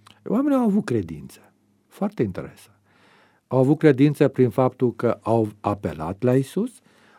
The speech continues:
au avut credință prin faptul că au ascultat ce a spus Isus. „Păi bine, să ne facem bine și apoi ne ducem.” Nu, ei au plecat cu convingerea că puterea lui Dumnezeu se manifestă. Și mergând pe drum,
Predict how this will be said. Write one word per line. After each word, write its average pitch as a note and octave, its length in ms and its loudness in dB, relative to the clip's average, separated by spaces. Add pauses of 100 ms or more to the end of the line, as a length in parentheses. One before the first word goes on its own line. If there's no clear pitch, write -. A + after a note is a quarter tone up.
au B2+ 120 -2
avut B2+ 220 0
credință D#3 480 0
prin C3+ 220 0
faptul C#3+ 420 0
că D#3 140 0
au A2+ 320 0
ascultat G3 580 0
ce F3 160 -2
a A#2+ 100 2
spus G2+ 280 -6
Isus. F2+ 260 -6
„Păi A2+ 160 -4
bine, A3 260 2
să A#2 140 -2
ne A2+ 100 -2
facem B2 460 -2
bine E3+ 240 0
și F2+ 100 -6
apoi C#3 280 2
ne B2+ 100 -2
ducem.” G2+ 360 -8 (300)
Nu, D4 200 -4
ei - 80 2
au C3 120 6
plecat A3 560 -4 (420)
cu - 120 -2
convingerea C#3 680 4
că F3 320 0 (580)
puterea F#3 360 2
lui D#3+ 100 4
Dumnezeu B2+ 480 0
se E3 160 2
manifestă. B2+ 760 -2 (360)
Și - 120 -12
mergând F#3+ 400 4
pe B2+ 120 0
drum, E3 360 0